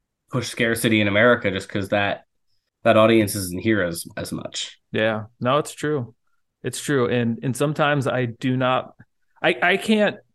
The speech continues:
Speaker 2: I don't know if it's because I'm biased, it, or because, like, you know, thrash metal, I guess, is kind of my, my forte or my passion or whatever. But I sometimes have a hard time, like, understanding the rhyme or reason to why, like, certain bands resonate and others don't.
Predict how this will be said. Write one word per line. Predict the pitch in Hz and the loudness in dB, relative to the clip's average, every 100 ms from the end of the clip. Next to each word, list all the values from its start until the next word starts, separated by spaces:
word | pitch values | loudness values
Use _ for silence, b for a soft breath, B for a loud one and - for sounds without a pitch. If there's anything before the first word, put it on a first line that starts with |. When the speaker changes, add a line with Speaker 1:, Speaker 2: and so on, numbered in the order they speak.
| _ _ _ 180 | _ _ _ -2
Speaker 2:
I | 214 | 2
don't | 220 | 4
know | 208 | 4
if | 175 | 2
it's | 147 | -2
because | 151 143 135 | -2 0 2
I'm | 151 139 | 2 2
biased, | 143 143 143 139 - _ - | 2 2 2 0 -4 _ -6
it, | 127 143 135 | -6 -6 -4
or | 156 | -2
because, | 127 127 135 120 | 0 0 0 0
like, | 120 117 | -2 -2
you | 127 | -2
know, | 120 | -2
thrash | 113 120 117 - | -2 -2 -4 -2
metal, | 131 120 | 0 0
I | 110 | -2
guess, | 107 117 123 | -2 -2 -2
is | 107 | -6
kind | - 123 | -2 0
of | 120 | 0
my, | 117 110 - _ _ _ - | -2 -4 -8 _ _ _ -2
my | 127 | -2
forte | 120 131 120 131 127 | 0 0 0 2 2
or | 123 | 2
my | 117 | 0
passion | 110 131 139 135 143 | 0 0 0 0 0
or | 139 | 2
whatever. | 139 135 135 - _ _ _ _ _ - | 2 0 -2 -6 _ _ _ _ _ 0
But | 156 - | 0 2
I | 220 | 0
sometimes | - 392 269 220 180 | 2 0 4 2 2
have | 139 | -2
a | |
hard | 123 147 139 | 0 0 2
time, | 139 135 | 0 0
like, | 117 143 | 0 0
understanding | 139 127 139 135 123 | -2 0 2 2 0
the | 110 | 0
rhyme | 117 127 139 | 2 2 2
or | 123 | 0
reason | 123 127 131 143 120 | 0 -2 0 0 0
to | 123 | 0
why, | 117 120 | 2 2
like, | 110 107 | 0 -2
certain | 131 127 120 | -2 -2 0
bands | 123 127 107 | 0 0 0
resonate | 120 120 127 127 | -2 0 0 0
and | 110 113 | 0 -2
others | 123 127 113 | 0 0 -2
don't. | 113 113 131 | -2 -2 -2